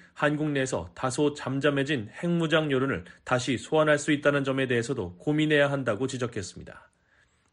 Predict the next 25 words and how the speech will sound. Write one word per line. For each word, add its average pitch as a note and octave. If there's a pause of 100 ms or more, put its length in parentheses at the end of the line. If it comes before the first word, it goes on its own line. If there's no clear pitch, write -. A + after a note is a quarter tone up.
이와 C#3+
관련해 D3
토마스 E3
신킨 E3+
국장은 C#3 (220)
한국의 D3
자체 D3+
핵무장은 D3
전략적 D3
이점이 C#3+
없으며 A2+ (280)
국제 D3
무대에서 C3+ (160)
도덕적 C#3+
우위를 D3+
잃는 D3
결과를 C3+
가져올 C3
것이라면서 A#2+ (300)
득보다는 C#3
실이 D#3
더 D3
클 E3+
것이라고 C3+
말했습니다. G2+